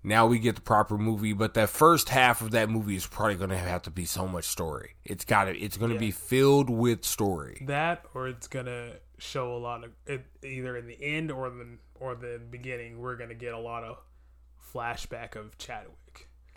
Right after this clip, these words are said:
Speaker 1: Oh yeah, I think it's gonna be first half.
Speaker 2: Yeah, first half.
Speaker 1: C G I,
Speaker 2: That or,
Speaker 1: flashback,
Speaker 2: that or we're
Speaker 1: or
Speaker 2: doing it like, um,
Speaker 1: clips from
Speaker 2: yeah, fa-,
Speaker 1: our,
Speaker 2: like
Speaker 1: the
Speaker 2: how
Speaker 1: first
Speaker 2: Fast
Speaker 1: one.
Speaker 2: and Furious seven did. You showed the clips and then they showed them going off.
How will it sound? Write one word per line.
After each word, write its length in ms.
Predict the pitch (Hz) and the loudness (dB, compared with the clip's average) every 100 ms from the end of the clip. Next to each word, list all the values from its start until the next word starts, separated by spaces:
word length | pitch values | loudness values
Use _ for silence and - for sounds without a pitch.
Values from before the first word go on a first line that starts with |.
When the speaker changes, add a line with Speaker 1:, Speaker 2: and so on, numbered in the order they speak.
| - | 2
Speaker 1:
Oh 80 | 147 | 6
yeah, 540 | 117 90 95 92 73 - | 6 4 2 0 -2 2
I 100 | 117 | 4
think 200 | 127 151 | 6 6
it's 100 | 151 | 6
gonna 120 | 139 131 | 6 6
be 100 | 120 | 4
first 320 | 117 104 - | 6 4 4
half. 380 | 82 67 - - | 0 -2 -8 -10
Speaker 2:
Yeah, 220 | 123 110 - | -10 -10 -12
first 220 | - 139 - | -6 -2 4
half. 40 | 156 | 6
Speaker 1:
C 100 | 151 | 6
G 220 | 147 143 | 8 8
I, 520 | 131 127 123 123 113 - - - _ - - - | 10 8 8 4 0 -10 -20 -20 _ -20 -20 -8
Speaker 2:
That 280 | 131 143 156 | 0 4 6
or, 20 | |
Speaker 1:
flashback, 680 | 147 127 120 104 123 120 113 | 8 10 8 4 4 6 6
Speaker 2:
that 160 | 151 170 | 6 8
or 80 | |
we're 100 | 135 | 8
Speaker 1:
or 40 | 127 120 | 8 8
Speaker 2:
doing 60 | 120 | 6
it 80 | 135 | 4
like, 280 | 131 127 - | 2 0 -2
um, 80 | |
Speaker 1:
clips 500 | 127 143 135 - - | 4 8 8 8 0
from 600 | - - 123 117 113 110 101 | -2 4 6 6 6 2 0
Speaker 2:
yeah, 200 | 131 113 | -2 -2
fa-, 120 | - | 2
Speaker 1:
our, 200 | 110 117 | 4 4
Speaker 2:
like 120 | 123 | 2
Speaker 1:
the 80 | 113 | 2
Speaker 2:
how 80 | 123 | 8
Speaker 1:
first 220 | 120 - | 8 8
Speaker 2:
Fast 60 | |
Speaker 1:
one. 60 | 85 | 4
Speaker 2:
and 60 | - | 0
Furious 280 | 135 123 - | -2 -2 -2
seven 320 | 139 123 120 | -2 -2 -4
did. 280 | 123 120 120 127 | -6 -6 -10 -14
You 80 | 127 | -14
showed 420 | - 123 120 - | -6 -6 -6 -10
the 60 | - | -10
clips 480 | - 127 117 - - | -4 -2 -2 -6 -12
and 160 | 123 123 | -12 -10
then 260 | 120 117 | -10 -12
they 200 | 113 113 - - - - - | -16 -18 -18 -18 -20 -20 -8
showed 280 | - 131 120 | 2 6 6
them 140 | 117 | 4
going 280 | 117 110 110 | 0 -4 -6
off. 260 | 104 - | -12 -14